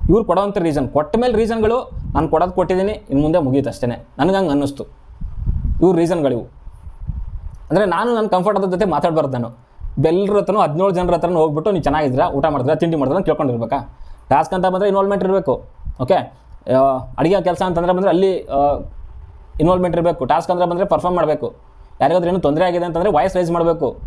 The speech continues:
ಅದಕ್ಕೆ ರಿಯಾಕ್ಟ್ ಮಾಡಬೇಕು, ಸ್ಪಂದಿಸಬೇಕು. ಇದು Bigg Boss ಮನೆ. ಮಾಮೂಲಿ ಟೈಮಲ್ಲಿ ನಾನು ಯಾರ ಜೊತೆಗೆ ಇರ್ತೀನಿ, ನನಗೇನು, ನಿಮ್ಗೇನು ಪ್ರಾಬ್ಲಮ್ ಅದು? ನಾವು ಹೊರಗಡೆನೂ ಅಷ್ಟೇ, Bigg Boss ಮನೆ ಹೊರಗಡೆಗೆ ನಮ್ಗೆ ಯಾರು ಕಂಫರ್ಟ್ ಇರುತ್ತೆ ಅವ್ರ ಜೊತೆ ಮಾತಾಡ್ತೀವಿ ಅಷ್ಟೇ. ಅದರಲ್ಲಿ ನಾವು ಅವ್ರ ಜೊತೆ ಯಾಕೆ ಮಾತಾಡ್ತೀರಾ, ಹಂಗೆ ಹಿಂಗೆ ಏನು ಅರ್ಥ ಅದು?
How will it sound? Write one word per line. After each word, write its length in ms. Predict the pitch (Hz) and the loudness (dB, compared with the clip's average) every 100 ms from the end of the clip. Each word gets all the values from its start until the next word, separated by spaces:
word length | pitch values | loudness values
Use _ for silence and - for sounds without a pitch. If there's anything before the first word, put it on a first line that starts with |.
| - - - - | -10 -12 -14 -4
ಅದಕ್ಕೆ 200 | 143 156 | 0 2
ರಿಯಾಕ್ಟ್ 300 | 165 165 190 | 2 2 0
ಮಾಡಬೇಕು, 260 | 180 160 139 | -2 -2 -4
ಸ್ಪಂದಿಸಬೇಕು. 680 | 120 156 185 180 170 123 110 | -2 0 0 0 -2 -4 -4
ಇದು 140 | 139 | 0
Bigg 160 | 185 185 | 0 0
Boss 240 | 185 185 | 0 0
ಮನೆ. 260 | 165 123 - - - | -4 -6 -10 -8 -2
ಮಾಮೂಲಿ 300 | 139 190 233 | 2 4 2
ಟೈಮಲ್ಲಿ 260 | 240 226 233 | 2 0 0
ನಾನು 120 | 233 | 0
ಯಾರ 120 | 160 | 0
ಜೊತೆಗೆ 220 | 190 208 214 | 0 0 0
ಇರ್ತೀನಿ, 160 | 208 | 0
ನನಗೇನು, 300 | 156 190 196 123 - - - - - - - | 0 0 0 -2 -6 -12 -12 -12 -12 -14 -4
ನಿಮ್ಗೇನು 340 | 151 208 226 170 | 2 2 2 0
ಪ್ರಾಬ್ಲಮ್ 320 | 160 147 127 | 0 0 0
ಅದು? 140 | 135 - - - - - - - - - - - - | -2 -6 -6 -6 -8 -12 -18 -20 -20 -20 -20 -20 -6
ನಾವು 80 | 156 | 0
ಹೊರಗಡೆನೂ 300 | 135 147 214 | 2 2 0
ಅಷ್ಟೇ, 160 | 202 208 | 0 0
Bigg 140 | 156 | 0
Boss 200 | 165 190 | 0 -2
ಮನೆ 80 | 180 | -2
ಹೊರಗಡೆಗೆ 360 | 156 160 131 151 - - | 0 0 0 -2 -6 -4
ನಮ್ಗೆ 160 | 214 175 | 0 2
ಯಾರು 140 | 254 | 2
ಕಂಫರ್ಟ್ 320 | 269 233 240 | 0 0 0
ಇರುತ್ತೆ 140 | 220 254 | 0 0
ಅವ್ರ 80 | 202 | 0
ಜೊತೆ 140 | 220 | 0
ಮಾತಾಡ್ತೀವಿ 420 | 226 240 196 135 | 0 0 0 -2
ಅಷ್ಟೇ. 440 | 123 - 170 110 - - - - - - - - - - | -2 -2 -4 -4 -12 -12 -8 -8 -10 -14 -14 -10 -6 0
ಅದರಲ್ಲಿ 220 | 170 214 | 2 2
ನಾವು 120 | 180 | 2
ಅವ್ರ 120 | 185 | 0
ಜೊತೆ 120 | 190 202 | 0 0
ಯಾಕೆ 200 | 185 180 | 0 -2
ಮಾತಾಡ್ತೀರಾ, 440 | 170 175 156 170 | 0 0 2 0
ಹಂಗೆ 440 | 170 - 160 190 | 0 -4 -2 2
ಹಿಂಗೆ 180 | 180 185 | 2 2
ಏನು 220 | 180 214 | 2 2
ಅರ್ಥ 140 | 180 135 | 0 2
ಅದು? 360 | 131 123 139 | 0 -2 -8